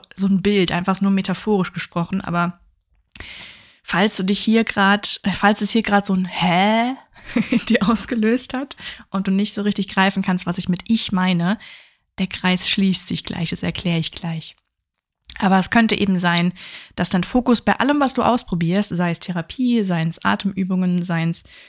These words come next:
irgendwelche Notfallmethoden, die du ein-, so einstudierst, damit das Einkaufen leichter wird, damit der Kinobesuch leichter wird, damit irgendwas leichter wird,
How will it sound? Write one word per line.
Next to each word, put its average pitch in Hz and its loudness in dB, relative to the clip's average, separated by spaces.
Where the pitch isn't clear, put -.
irgendwelche 220 4
Notfallmethoden, 202 2
die 185 0
du 185 0
ein-, 202 2
so 190 -4
einstudierst, 190 0
damit 180 0
das 180 -6
Einkaufen 196 0
leichter 175 0
wird, 175 0
damit 175 -2
der 180 -2
Kinobesuch 185 0
leichter 185 -2
wird, 180 -4
damit 175 -4
irgendwas 185 -2
leichter 180 0
wird, 180 -2